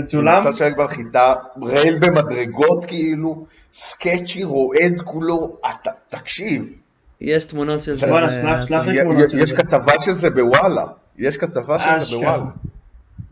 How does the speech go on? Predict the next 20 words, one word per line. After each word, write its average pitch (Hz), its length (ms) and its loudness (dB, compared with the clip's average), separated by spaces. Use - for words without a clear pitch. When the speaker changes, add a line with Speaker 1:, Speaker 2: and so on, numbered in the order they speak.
Speaker 2:
ואפילו, 151 440 2
אני 123 120 4
זוכר, 139 200 -4
Speaker 1:
אני - 20 -6
חייב 160 220 4
Speaker 2:
יש 160 60 -4
Speaker 1:
לראות 160 180 2
Speaker 2:
תמונה 147 180 0
Speaker 1:
תמונה. - 20 -8
Speaker 2:
של 165 140 -6
זה, 143 140 -8
שיש 120 280 -10
שלט 156 280 -6
ברקע 143 400 0
שכתוב, 139 580 -4
"זה 135 180 -2
לא 143 100 0
חלום." 131 340 -4
Speaker 1:
אבל 135 260 -6
זהו, 165 260 4